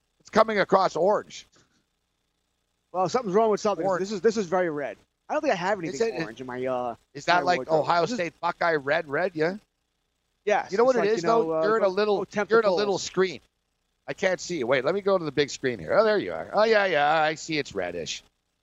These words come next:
Speaker 1: Yeah, see, I, I, it's Texas Tech. It looks orange to me in the little box. <laughs>
Speaker 2: Scared me for
Speaker 1: I
Speaker 2: a
Speaker 1: don't have
Speaker 2: second.
Speaker 1: the
Speaker 2: I
Speaker 1: best
Speaker 2: honestly don't think I have anything orange. I'll wear orange on Wednesday when the Islanders open up.
Speaker 1: I don't have the, uh, I don't have the best eyesight.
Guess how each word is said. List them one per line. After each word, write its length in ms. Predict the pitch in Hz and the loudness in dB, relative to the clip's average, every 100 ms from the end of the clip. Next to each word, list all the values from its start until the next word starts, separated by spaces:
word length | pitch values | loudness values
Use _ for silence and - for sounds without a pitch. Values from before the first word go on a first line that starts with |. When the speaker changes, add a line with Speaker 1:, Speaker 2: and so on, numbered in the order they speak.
| _ _ _ _ - | _ _ _ _ -2
Speaker 1:
Yeah, 200 | 202 120 | 2 2
see, 220 | - 135 | 0 0
I, 100 | 123 | 2
I, 20 | |
it's 480 | 123 123 117 120 113 | 2 0 0 -2 -4
Texas 360 | - 143 - 113 | 0 -2 -2 -6
Tech. 260 | 175 175 - | -2 -2 0
It 80 | 147 | 2
looks 180 | 220 - | 2 4
orange 360 | 175 220 165 | 2 2 -2
to 100 | 139 | -8
me 140 | 113 107 | -6 -6
in 60 | |
the 80 | 107 | -4
little 220 | 120 143 | 0 0
box. 480 | 107 151 110 - - - - | 2 0 0 -6 -12 -12 -18
<laughs> 1200 | 160 _ _ _ _ _ _ _ _ _ _ - | -20 _ _ _ _ _ _ _ _ _ _ -20
Speaker 2:
Scared 380 | - - 294 330 | -12 -2 0 0
me 60 | |
for 120 | - | 0
Speaker 1:
I 20 | 175 | 2
Speaker 2:
a 20 | |
Speaker 1:
don't 80 | 170 | 4
have 100 | 135 | 2
Speaker 2:
second. 0 | |
Speaker 1:
the 80 | - | 0
Speaker 2:
I 20 | - | 0
Speaker 1:
best 60 | |
Speaker 2:
honestly 200 | 233 226 | 0 -2
don't 140 | 196 190 | -4 -4
think 140 | 180 | -4
I 140 | 170 165 | -4 -2
have 180 | 180 170 | -2 -2
anything 220 | 170 139 | -4 -4
orange. 200 | 147 165 | -4 0
I'll 100 | 233 | 2
wear 160 | 269 285 | 2 2
orange 280 | 247 254 202 | 0 0 -2
on 160 | 208 | 0
Wednesday 300 | 208 214 175 | -2 -2 -4
when 100 | 156 | -4
the 80 | 156 | -4
Islanders 320 | 160 160 139 | -4 -6 -8
open 220 | 131 - 107 | -8 -8 -12
up. 100 | 90 _ _ _ _ _ _ _ _ _ _ _ | -12 _ _ _ _ _ _ _ _ _ _ _
Speaker 1:
I 100 | 143 | 4
don't 140 | 170 175 | 4 6
have 280 | 165 165 143 | 2 0 0
the, 280 | 160 151 | -2 2
uh, 640 | 143 139 135 131 127 120 107 | 2 4 2 2 0 0 -2
I 840 | _ _ _ _ _ _ _ - | _ _ _ _ _ _ _ 2
don't 100 | 170 | 4
have 120 | 170 | 4
the 60 | 143 | 2
best 260 | 156 135 131 | 0 0 0
eyesight. 420 | 139 - 107 | 0 -2 -4